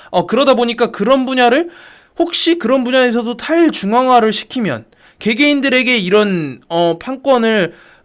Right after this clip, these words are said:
아주 잘게 쪼개서 그런 판권들을 소유, 소유, 소유하게끔 만들고,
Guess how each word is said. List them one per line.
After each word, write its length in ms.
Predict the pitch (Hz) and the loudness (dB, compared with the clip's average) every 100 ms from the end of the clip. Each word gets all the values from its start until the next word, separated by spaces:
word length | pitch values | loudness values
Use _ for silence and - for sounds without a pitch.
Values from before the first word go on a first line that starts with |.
| _ | _
아주 220 | 185 214 233 | 0 0 0
잘게 420 | 175 185 226 226 | -2 0 0 -4
쪼개서 640 | 269 294 247 143 170 220 | -4 0 0 -2 -6 -8
그런 200 | - 240 | -4 -2
판권들을 560 | 226 285 285 294 247 226 | -2 -4 0 0 0 -4
소유, 340 | - 285 285 | -4 -4 -4
소유, 280 | 240 247 240 | -4 -4 -4
소유하게끔 840 | 226 254 262 269 226 233 254 247 190 | -6 -4 -2 -2 -2 -6 -8 -6 -4
만들고, 640 | 139 160 202 156 131 - | -2 -2 -2 -2 -6 -10